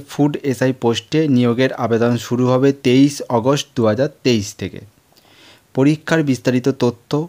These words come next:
সিলেবাস, যোগ্যতা সংক্রান্ত কিছু ডিটেলস এই নোটিফিকেশানে জানানো হয়নি। ডিটেলস নোটিফিকেশান তেইশ আগস্ট বা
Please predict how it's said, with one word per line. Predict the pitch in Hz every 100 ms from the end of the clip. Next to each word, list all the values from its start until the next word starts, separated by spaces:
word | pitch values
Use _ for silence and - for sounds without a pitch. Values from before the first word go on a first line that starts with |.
| _ -
সিলেবাস, | - 123 123 127 143 135 -
যোগ্যতা | 113 104 117 110 135 139 _ _ _
সংক্রান্ত | - 123 127 127 135 139 151 143 -
কিছু | 123 - 147 143 120
ডিটেলস | 117 131 131 135 - 131
এই | 120
নোটিফিকেশানে | 117 117 123 120 123 127 135 123
জানানো | 107 110 117 104
হয়নি। | 104 110 147 - _ - - - -
ডিটেলস | 139 143 165 151 143
নোটিফিকেশান | 127 135 143 147 143 151 147 -
তেইশ | 123 131 - - 117
আগস্ট | 107 147 - -
বা | 135